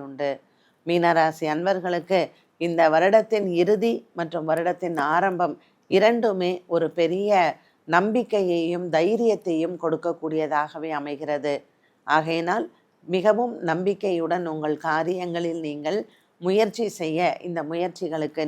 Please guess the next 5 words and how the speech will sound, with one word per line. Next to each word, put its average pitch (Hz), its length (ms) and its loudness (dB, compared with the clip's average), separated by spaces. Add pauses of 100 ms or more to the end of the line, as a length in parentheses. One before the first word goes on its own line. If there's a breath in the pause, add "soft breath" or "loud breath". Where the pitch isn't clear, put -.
நிச்சயமான 165 680 -4
வெற்றிகள் 151 540 -6
கிடைக்கும். 139 400 -10 (440 soft breath)
சந்திரனின் 170 640 0
சஞ்சாரமானதும் 165 1000 -2